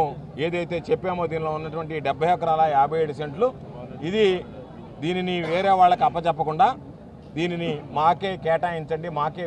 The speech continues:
ఉంచండి. దాని ద్వారా ఎంతోమంది ఆధారపడి బ్రతికేటువంటి కుటుంబాలు ఉన్నాయి, పేద ముస్లింలకు సంబంధించి అనేక రకాలైనటువంటి సామాజిక కార్యక్రమాలను దీని ద్వారా నిర్వహిస్తున్నారు అని చెప్పాం. ఎందుకంటే దీని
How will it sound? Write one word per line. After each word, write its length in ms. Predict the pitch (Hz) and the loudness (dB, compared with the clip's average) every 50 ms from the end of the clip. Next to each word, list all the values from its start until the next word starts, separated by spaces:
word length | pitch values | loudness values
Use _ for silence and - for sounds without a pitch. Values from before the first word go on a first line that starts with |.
| 151 | -6
ఉంచండి. 300 | 143 139 165 165 160 170 175 151 | -6 -6 -8 -8 -8 -6 -6 -4
దాని 180 | 151 151 156 156 | -4 -4 -4 -2
ద్వారా 200 | 147 156 156 160 160 139 | 0 0 0 2 0 -2
ఎంతోమంది 440 | 139 147 135 180 180 180 175 170 165 156 139 | -4 -4 -4 -4 -4 -2 -4 -2 0 0 2
ఆధారపడి 420 | 139 139 143 160 165 147 160 160 143 | 2 2 2 2 2 2 0 -2 -2
బ్రతికేటువంటి 500 | 139 139 123 - 156 156 143 151 147 135 131 - | -4 -6 -6 -6 -6 -6 -6 -6 -8 -8 -10 -8
కుటుంబాలు 360 | 131 143 139 139 135 135 131 131 | -8 -8 -6 -4 -4 -4 -4 -4
ఉన్నాయి, 160 | 147 180 180 - | -6 -6 -6 -4
పేద 160 | 143 139 143 143 147 | -4 -4 -4 -4 -8
ముస్లింలకు 420 | 143 127 139 143 135 139 135 127 120 135 | -8 -10 -10 -10 -10 -8 -10 -10 -10 -10
సంబంధించి 460 | 135 135 135 131 135 131 - 147 135 117 - - - - - - - 95 | -10 -10 -10 -10 -10 -8 -6 -4 -4 -6 -6 -8 -16 -20 -18 -12 -6 -4
అనేక 220 | 131 170 196 196 165 165 156 | -2 0 0 0 0 -2 -2
రకాలైనటువంటి 580 | 151 156 160 156 156 151 147 135 147 151 143 123 139 | 0 0 0 0 0 -2 -4 -6 -8 -8 -8 -6 -6
సామాజిక 420 | 139 147 151 151 147 147 139 123 117 98 | -6 -4 -4 -4 -4 -4 -6 -6 -4 -2
కార్యక్రమాలను 540 | 135 143 143 131 139 135 135 139 139 131 123 123 | 0 0 0 -2 -6 -8 -6 -6 -8 -8 -8 -10
దీని 140 | 127 123 127 | -8 -4 -2
ద్వారా 160 | 135 139 139 123 117 | -2 -2 -2 -4 -6
నిర్వహిస్తున్నారు 640 | 117 131 135 135 139 120 - 135 131 131 127 143 202 233 - - - - - - - - 123 | -6 -6 -6 -8 -8 -10 -10 -6 -2 -2 0 0 0 -2 -4 -8 -18 -18 -18 -14 -8 -6 -4
అని 160 | 156 180 175 160 147 - | -2 0 0 -2 -2 -2
చెప్పాం. 260 | 143 131 - 190 220 277 - - - - - - - - - - | -2 0 2 2 2 2 0 -6 -12 -18 -18 -18 -16 -10 -6 -4
ఎందుకంటే 420 | 185 196 185 214 208 180 208 202 185 160 156 156 - - - - - - - - - 139 | -4 -2 -2 0 0 2 4 4 4 4 2 -2 -6 -14 -18 -18 -18 -18 -16 -12 -6 -4
దీని 240 | 170 196 208 202 | -2 0 0 0